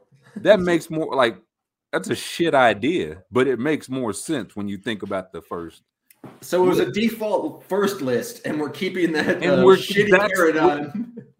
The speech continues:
Speaker 1: we're compa-, that's what makes this, it's like, "Huh, foundation sinking already.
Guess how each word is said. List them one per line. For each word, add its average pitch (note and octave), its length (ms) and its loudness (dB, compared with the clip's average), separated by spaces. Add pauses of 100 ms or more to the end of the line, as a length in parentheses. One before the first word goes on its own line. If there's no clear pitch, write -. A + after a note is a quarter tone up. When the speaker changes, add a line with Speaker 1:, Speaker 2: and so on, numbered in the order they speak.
(100)
Speaker 1:
we're E4+ 220 4
compa-, D#3+ 420 -4
that's D#3 320 0 (140)
what C#3 160 -2
makes C3 240 -8
this, A2+ 240 -10
it's A#2 180 -8
like, G2+ 160 -4
"Huh, A2+ 440 -2 (1000)
foundation D#3+ 580 -2
sinking D3+ 420 -8
already. C3 580 -2